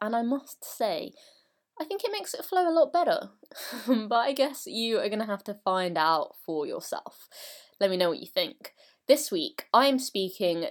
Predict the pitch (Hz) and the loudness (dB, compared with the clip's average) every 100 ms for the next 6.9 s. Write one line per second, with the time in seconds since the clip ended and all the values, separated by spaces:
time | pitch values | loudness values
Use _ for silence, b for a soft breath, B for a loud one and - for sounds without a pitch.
0 | - - 175 160 175 202 208 175 165 - | -8 -8 -6 -4 -2 -2 -4 -4 -2 -2
1 | - - - 254 285 - 175 170 160 156 | -8 -16 -2 0 2 2 2 4 2 2
2 | - 165 - 220 262 - - - 175 - | 2 -2 4 4 4 -2 -8 -6 -6 -6
3 | 196 202 214 226 208 180 - 175 180 175 | -6 -4 -2 -2 0 -2 -2 -6 -4 -4
4 | 170 170 254 180 190 208 B B - - | -6 -2 0 0 -2 -6 B B -4 2
5 | 320 262 208 - 175 - 175 175 175 170 | 4 4 2 -2 -4 -2 -6 -4 -4 0
6 | 170 214 269 - - 226 160 - 185 | -2 -2 -8 -10 0 2 2 -2 -6